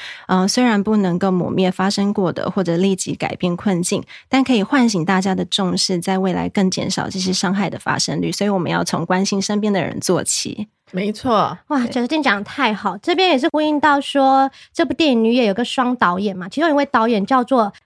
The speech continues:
Speaker 3: 杨雅主贝痛，他有提到说，非洲有一句谚语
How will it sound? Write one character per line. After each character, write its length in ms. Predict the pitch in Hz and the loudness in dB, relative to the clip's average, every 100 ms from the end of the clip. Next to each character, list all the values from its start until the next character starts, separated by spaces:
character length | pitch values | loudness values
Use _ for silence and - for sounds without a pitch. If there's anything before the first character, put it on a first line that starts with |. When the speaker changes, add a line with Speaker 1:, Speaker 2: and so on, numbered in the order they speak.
| _ | _
Speaker 3:
杨 420 | 226 220 226 285 - | 4 4 4 0 -6
雅 340 | 214 208 196 220 | 0 2 4 0
主 340 | 226 202 185 _ _ - | 0 -2 -2 _ _ -2
贝 180 | 226 170 | -2 -2
痛， 340 | 196 170 185 _ _ | -4 -6 -6 _ _
他 140 | - 320 | 0 2
有 80 | 277 | 2
提 160 | 254 | 0
到 180 | 277 285 | 2 0
说， 320 | - 269 254 | 2 0 2
非 160 | 254 294 | 0 2
洲 120 | 294 | 2
有 120 | 220 | 2
一 60 | 185 | 2
句 160 | 247 | 0
谚 260 | 226 254 208 | 0 0 -2
语 260 | 180 175 | -4 -8